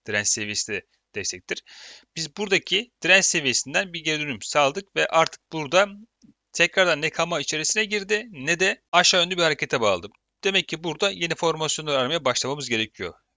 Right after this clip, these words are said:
Burada bizim aşağı yönlü hareketimizin gerçekleşip buradaki hedefimize kadar bekleyebilirdik.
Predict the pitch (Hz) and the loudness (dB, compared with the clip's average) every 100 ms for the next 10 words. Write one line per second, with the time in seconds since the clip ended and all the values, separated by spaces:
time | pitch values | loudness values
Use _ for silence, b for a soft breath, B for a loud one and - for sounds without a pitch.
0 | _ _ _ 127 151 226 202 202 - 147 | _ _ _ -10 -4 0 2 2 0 -6
1 | 175 - - 135 - 190 170 160 151 - | -6 -8 -4 0 0 0 -2 -2 -4 -8
2 | 139 127 117 131 - 117 - 160 _ 160 | -8 -8 -2 -2 -2 -2 -4 -4 _ -12
3 | 156 131 127 123 - 120 131 131 160 135 | -8 -6 -6 -6 -8 -8 -6 -2 -2 -2
4 | - 127 139 120 92 | -2 -6 -2 -4 -6